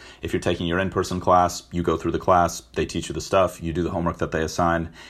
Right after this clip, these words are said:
and you just check those boxes. And again, you're just looking for around seventy percent retention from that phase. Now, I've given a lot of study recommendations already about how to optimize this phase of your prep, but again, I'll just rehash those real quick. So first thing is keep a list of what you wanna come back and do later.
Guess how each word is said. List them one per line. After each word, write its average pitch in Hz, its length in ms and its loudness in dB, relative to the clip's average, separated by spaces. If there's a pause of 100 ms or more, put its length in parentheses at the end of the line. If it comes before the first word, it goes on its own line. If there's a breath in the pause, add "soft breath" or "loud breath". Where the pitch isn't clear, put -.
(140 loud breath)
and 87 360 2
you 87 80 -4
just 107 220 -2
check - 160 2
those 90 180 0
boxes. 82 480 0
And 85 140 -4
again, 90 260 -2
you're 87 100 0
just 123 220 -4
looking 131 160 -2
for 110 180 2
around 98 220 2
seventy 92 320 -2
percent 85 460 0 (280 loud breath)
retention 85 540 0
from 85 220 -2
that 73 180 -4
phase. - 380 -8 (500 loud breath)
Now, 104 160 6
I've 104 80 0
given 131 180 0
a 107 60 6
lot 101 420 4
of 90 100 -4
study - 280 0
recommendations 95 600 0
already 82 520 0
about 80 360 2
how - 140 0
to 90 80 2
optimize 82 560 0
this 82 220 -4
phase 82 320 0
of 82 120 -4
your 80 120 -2
prep, - 340 0
but 82 340 2
again, 82 280 -2
I'll - 80 -4
just - 180 -8
rehash 80 360 -2
those 76 200 -4
real 73 120 -4
quick. - 280 -6
So 82 200 -2
first 143 300 0
thing 117 220 0
is 87 340 0
keep - 220 -2
a 147 40 4
list 92 440 0
of 87 100 0
what 90 160 0
you 92 80 -4
wanna 92 140 0
come 85 220 -4
back 82 240 0
and 78 100 -8
do 78 140 -6
later. 76 340 -6